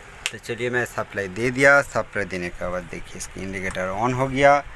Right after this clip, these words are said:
चलिए मैं स्टैंड बाई से on कर रहा हूँ। दोस्तों, स्टैंड बाई से on करने का पहले आपको एक बार ईएसटी supply दिखाना चाहता हूँ। दोस्तों, ये वन hundred ten volt का line है,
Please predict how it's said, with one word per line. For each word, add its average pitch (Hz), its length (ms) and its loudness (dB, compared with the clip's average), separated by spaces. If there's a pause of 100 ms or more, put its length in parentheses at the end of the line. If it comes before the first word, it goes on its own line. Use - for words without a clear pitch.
(360)
चलिए 95 240 -6
मैं 90 180 -4
स्टैंड 92 320 -6
बाई 90 140 -4
से - 180 -6
on 95 220 -8 (100)
कर 117 160 6
रहा 135 240 6
हूँ। 139 240 -2 (640)
दोस्तों, 117 220 -2
स्टैंड 113 320 0
बाई 98 120 0
से 98 140 -6
on 95 140 -8
करने 123 220 2
का 143 140 6
पहले 143 300 6
आपको 120 260 2
एक 98 100 -2
बार 98 120 -2
ईएसटी 90 380 -4
supply 90 380 -6
दिखाना 127 340 0
चाहता 135 300 0
हूँ। 143 200 -2 (540)
दोस्तों, 120 380 0
ये 127 300 4
वन 120 380 0
hundred 131 300 2 (100)
ten 113 160 -2
volt 98 220 -8
का 90 120 -6
line 110 300 0
है, 131 240 -2